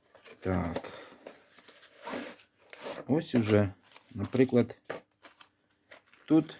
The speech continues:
плата вже зібрана. Бачите? В двадцять третьому наборі плата не зібрана, а в двадцять четвертому вже на заводі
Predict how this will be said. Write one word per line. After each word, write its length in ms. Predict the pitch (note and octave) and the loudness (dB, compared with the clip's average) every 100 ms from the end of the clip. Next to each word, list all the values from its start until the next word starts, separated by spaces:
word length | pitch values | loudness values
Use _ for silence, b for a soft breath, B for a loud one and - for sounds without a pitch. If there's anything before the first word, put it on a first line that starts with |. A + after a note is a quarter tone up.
| _ _ | _ _
плата 400 | A2+ C#3+ F3 A#2+ | 2 4 4 4
вже 220 | G2 A#2 | 4 6
зібрана. 600 | C#3+ C3 B2 F#2+ F2+ D#2+ - _ - _ _ - | 6 4 4 2 0 -6 -14 _ -20 _ _ -8
Бачите? 400 | G2+ A#2 - - _ _ _ _ _ _ _ _ _ - | -6 -6 -8 -20 _ _ _ _ _ _ _ _ _ -12
В 120 | G2+ | -4
двадцять 460 | A2+ C#3+ C#3 C#3 - | 6 6 6 0 4
третьому 600 | C3 A#2+ - G2+ F#2+ F#2 - _ _ | 6 6 6 0 -2 -4 -10 _ _
наборі 580 | G2+ A2 A2 A2 F#2+ F2+ - - - _ _ _ _ _ _ _ _ _ - | -4 -2 2 4 4 2 -6 -18 -20 _ _ _ _ _ _ _ _ _ 2
плата 460 | A#2 A#2 G2 F#2 - | 6 6 4 -2 -2
не 200 | G2 G#2 | 0 2
зібрана, 600 | F#2+ E3 G#3 G#3 G3+ F#3 _ _ _ _ _ _ _ _ | 4 6 8 6 4 0 _ _ _ _ _ _ _ _
а 80 | G#2+ | -4
в 80 | G#2 | 2
двадцять 360 | G#2+ A#2+ G2 | 4 4 2
четвертому 680 | - A#2+ F3+ G#3 - G3+ F#3 B B B B B B _ - | -8 0 4 4 4 -2 -2 B B B B B B _ -6
вже 300 | A2+ C#3 G#3 | 0 4 6
на 180 | D3+ | 6
заводі 560 | A2+ A2+ A#2 F#3 F#3+ F3+ | 6 6 6 6 4 -2